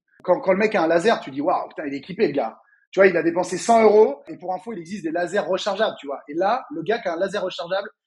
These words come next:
tu dis, lui, lui, tu vois, il a prévu la pile qui tombe en panne. Donc ça, c'est pas mal, mais en fait, si tu veux, c'est, c'est le problème. Tu, tu disais, les artisans aujourd'hui, et j'en parlais tout à l'heure, plus personne veut être salarié d'une entreprise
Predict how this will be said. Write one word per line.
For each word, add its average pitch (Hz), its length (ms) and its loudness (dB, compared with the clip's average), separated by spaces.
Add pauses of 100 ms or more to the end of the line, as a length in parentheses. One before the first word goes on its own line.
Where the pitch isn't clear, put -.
(180)
tu 156 120 -18
dis, 170 160 -10
lui, 202 500 -2 (240)
lui, 196 240 0
tu 240 120 -2
vois, 226 160 8
il 196 120 2
a 165 60 4
prévu 226 320 -2
la 214 120 6
pile 233 340 -4
qui 190 120 -16
tombe 208 160 -4
en 196 80 2
panne. 135 220 -4 (360)
Donc 147 200 -6
ça, 240 180 -2
c'est 226 140 -6
pas 180 100 0
mal, 233 200 2
mais 151 140 -4
en - 120 -10
fait, 202 180 -4
si - 80 -16
tu - 160 -12
veux, 196 80 2
c'est, - 180 -12
c'est - 140 -18
le - 40 -20
problème. 185 400 0
Tu, 120 180 -18
tu - 160 -20
disais, 151 360 -2 (340)
les 135 160 -2
artisans 165 420 4
aujourd'hui, 156 520 0 (280)
et 147 80 -4
j'en 127 140 4
parlais 147 160 6
tout 208 80 4
à 214 40 6
l'heure, 233 160 6 (480)
plus 233 140 2
personne 208 420 2
veut 170 140 2
être 165 120 -2
salarié 160 360 2
d'une 143 140 0
entreprise 151 540 -4